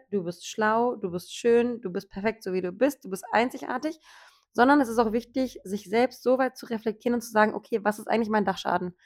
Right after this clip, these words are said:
Was ist eigentlich mein Dachschaden, den ich nicht auf Menschen projizieren kann und der mich nicht so weit kommen lassen darf, dass ich Menschen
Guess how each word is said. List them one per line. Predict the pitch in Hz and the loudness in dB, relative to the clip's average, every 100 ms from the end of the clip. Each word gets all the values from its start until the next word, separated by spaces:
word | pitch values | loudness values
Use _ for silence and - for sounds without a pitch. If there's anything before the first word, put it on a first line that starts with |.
| - - _ | -20 -20 _
Was | 202 269 | 4 4
ist | 311 - | 4 0
eigentlich | 254 226 | 0 2
mein | 214 202 | 0 2
Dachschaden, | 240 - 294 277 285 311 359 359 | 2 0 -4 0 0 0 -2 -4
den | 208 240 220 | -2 -2 -2
ich | 220 | -2
nicht | 226 285 285 - | -2 -2 -4 -2
auf | 214 214 214 - - | 2 2 2 -6 -8
Menschen | 202 220 240 254 220 | -2 -2 0 -4 -4
projizieren | 226 208 202 - 269 277 | -2 -2 -2 -2 -2 0
kann | 277 247 262 359 - - - _ _ - | -2 -2 -2 -4 -6 -20 -20 _ _ 0
und | 233 226 | 0 2
der | 226 220 220 | 2 4 2
mich | 220 214 214 | 0 -2 -2
nicht | 208 233 339 - - - - _ _ _ _ - | 0 2 2 0 -16 -20 -20 _ _ _ _ -6
so | 202 285 | 0 4
weit | 269 247 | 4 2
kommen | - 214 | 0 2
lassen | 202 196 196 196 | 2 0 -2 -2
darf, | 185 196 240 | 2 2 0
dass | - 208 | -4 -4
ich | 208 | -2
Menschen | 202 214 226 - 226 226 220 | 0 2 0 -2 0 0 -2